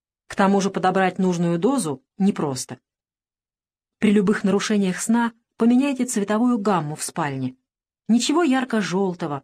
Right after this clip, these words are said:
оранжевого или красного. Простыня может оставаться белой, а вот пододеяльник и наволочку лучше заменить на голубые. Под подушку положите пакетик с лавандой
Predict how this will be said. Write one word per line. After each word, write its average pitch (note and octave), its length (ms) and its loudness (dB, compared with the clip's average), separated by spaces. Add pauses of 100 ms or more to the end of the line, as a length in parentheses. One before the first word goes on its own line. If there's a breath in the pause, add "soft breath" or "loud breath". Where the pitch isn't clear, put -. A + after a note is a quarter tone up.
оранжевого F3+ 880 0
или G#3 180 2
красного. D#3+ 680 -4 (580)
Простыня A3+ 560 0 (160)
может C4+ 240 0
оставаться E3+ 520 -4
белой, F3 460 -4 (320)
а G3 140 4
вот G3+ 160 2
пододеяльник F#3+ 760 0
и G3 100 0
наволочку F3+ 640 0 (160)
лучше D4 320 0
заменить E3+ 400 -2
на F3 100 0
голубые. C3+ 600 -4 (840)
Под G#3+ 180 -2
подушку G#3 560 0 (100)
положите B3 460 0
пакетик A#3 480 -2
с - 80 -8
лавандой F#3 640 0